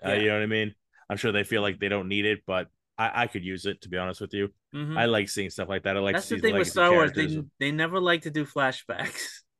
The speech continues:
Speaker 2: You
Speaker 1: No,
Speaker 2: know?
Speaker 1: they don't. And I think they also have a hard time with, like, so, in some ways, mixing legacy characters with the newer characters, right?
Speaker 2: Mm-hmm.
Speaker 1: And, you know,
Speaker 2: Yeah.
Speaker 1: that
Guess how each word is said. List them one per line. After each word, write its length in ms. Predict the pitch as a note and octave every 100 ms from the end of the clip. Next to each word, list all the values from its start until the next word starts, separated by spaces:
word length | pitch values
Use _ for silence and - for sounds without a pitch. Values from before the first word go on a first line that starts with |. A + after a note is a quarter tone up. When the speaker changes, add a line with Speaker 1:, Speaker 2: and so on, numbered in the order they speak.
| -
Speaker 2:
You 80 | D#3+
Speaker 1:
No, 180 | E3 F#3
Speaker 2:
know? 40 | E3+
Speaker 1:
they 120 | E3+
don't. 340 | D#3+ E3 C#3+
And 60 | B2+
I 40 | B2
think 220 | C#3+ A#2+
they 140 | B2+
also 200 | A#2+ A2+
have 80 | A#2+
a 60 | G#2
hard 300 | A#2 A2 -
time 260 | A2+ A2
with, 120 | G#2
like, 300 | G#2+ G2+ G2 - - - _ _
so, 140 | -
in 180 | A#2+ A2+
some 260 | G#2 B2+ B2
ways, 240 | G#2+ G2
mixing 420 | G#2 A2 - G2+
legacy 320 | G2 G2 F#2 G2+
characters 440 | - G2 G2 F#2
with 80 | F#2
the 80 | F#2
newer 280 | G2 G2
characters, 600 | F#2 F#2+ D#2+ D#2 - C2
right? 280 | G2 F#2 F#2+
Speaker 2:
Mm-hmm. 220 | F#2 E2
Speaker 1:
And, 220 | F#2 F2 F#2
you 100 | F#2
know, 80 |
Speaker 2:
Yeah. 160 | F2+ B2 A#2+
Speaker 1:
that 180 | G#2